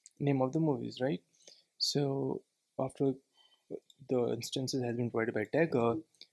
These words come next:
we have some methods that we have implemented, and since we are, uh, implementing the interface main activity repository, we have to override all these methods.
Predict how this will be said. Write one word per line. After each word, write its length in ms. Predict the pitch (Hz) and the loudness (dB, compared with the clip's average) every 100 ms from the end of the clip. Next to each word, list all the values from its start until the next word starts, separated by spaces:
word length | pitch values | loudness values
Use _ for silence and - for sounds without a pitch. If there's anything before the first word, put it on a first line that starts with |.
| _ | _
we 160 | 123 120 | -2 0
have 180 | 120 | 0
some 320 | - 123 117 113 | -2 -4 -2 -2
methods 360 | 127 151 147 | 0 0 0
that 120 | 131 | 0
we 100 | 131 | 0
have 160 | 135 135 135 | -2 -2 -4
implemented, 600 | 135 139 139 135 165 - | -2 0 0 0 -2 -2
and 400 | 120 117 120 120 - | -6 -6 -8 -12 -6
since 300 | 139 123 - | -4 -4 0
we 100 | 127 | 0
are, 160 | 123 - _ _ _ 135 | 0 -4 _ _ _ -4
uh, 60 | 127 | -2
implementing 420 | 123 123 123 127 | 0 0 0 0
the 140 | 123 | -2
interface 400 | 120 127 135 123 | -2 0 0 0
main 160 | 120 117 | 0 -2
activity 300 | 113 113 113 | -4 -2 -2
repository, 440 | 110 156 147 127 | 2 2 2 0
we 140 | 120 117 | 0 -2
have 120 | 113 | -2
to 100 | 135 | 0
override 320 | 123 127 120 | 2 2 2
all 120 | 120 | 0
these 200 | 117 120 | 0 -2
methods. 360 | 120 120 165 | -4 -4 -6